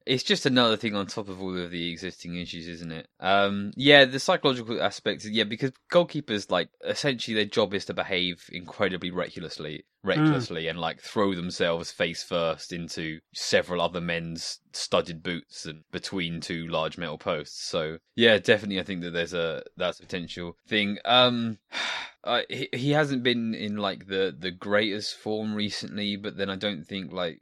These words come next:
Speaker 1: um, Gazaniga's, like, incredible. Um, his, his passing might do us a bit of favour. He has got improved feet, but yeah, it's, <laughs> uh, uh, at least it won't contribute to, I believe, our structural issue.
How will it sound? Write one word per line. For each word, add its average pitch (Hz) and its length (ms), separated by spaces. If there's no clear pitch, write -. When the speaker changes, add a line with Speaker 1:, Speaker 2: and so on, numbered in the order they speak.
Speaker 1:
um, 87 400
Gazaniga's, 95 800
like, 92 220
incredible. 90 840
Um, 90 420
his, 101 500
his 98 300
passing 110 800
might 104 400
do 104 180
us 90 160
a 92 80
bit 90 260
of 85 80
favour. 101 400
He 98 120
has 98 160
got 78 180
improved 90 420
feet, 95 460
but 87 240
yeah, 82 220
it's, - 260
<laughs> - 200
uh, - 180
uh, 120 200
at 120 220
least 123 540
it 113 200
won't 104 600
contribute 95 760
to, 90 240
I 92 160
believe, 87 340
our 85 180
structural - 760
issue. 73 140